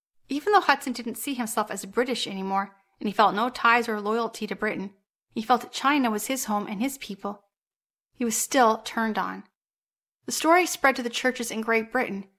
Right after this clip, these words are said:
They believed the stories that he was the one causing the rebellion in China,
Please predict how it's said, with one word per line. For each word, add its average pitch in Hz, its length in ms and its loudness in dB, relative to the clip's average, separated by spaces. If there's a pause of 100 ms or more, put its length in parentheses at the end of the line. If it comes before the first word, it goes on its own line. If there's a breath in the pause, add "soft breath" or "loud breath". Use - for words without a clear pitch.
(160)
They 240 80 2
believed 320 440 2
the 202 60 -6
stories 196 560 2
that 208 140 -2
he 285 320 2
was 208 140 -8
the 233 60 -6
one 220 140 0
causing 247 380 2
the 247 80 -4
rebellion 233 520 0
in 185 100 -8
China, 180 400 -6